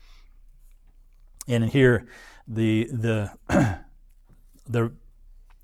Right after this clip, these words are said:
the ac-, the action that's provoked in us, or the manifestation of the Spirit, is that we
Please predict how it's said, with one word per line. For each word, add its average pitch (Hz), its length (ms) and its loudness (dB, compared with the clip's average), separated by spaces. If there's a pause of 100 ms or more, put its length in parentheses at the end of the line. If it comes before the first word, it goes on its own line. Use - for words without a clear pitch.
(540)
the 120 180 0
ac-, 135 260 2
the 139 160 0
action 151 440 4
that's 120 160 2
provoked 127 540 2
in 107 100 -4
us, 98 200 -8
or 120 60 -6
the 107 80 -4
manifestation 120 580 -2
of 107 60 -6
the 95 60 -10
Spirit, 117 380 -4
is 107 200 -6
that 107 120 -6
we 113 280 -2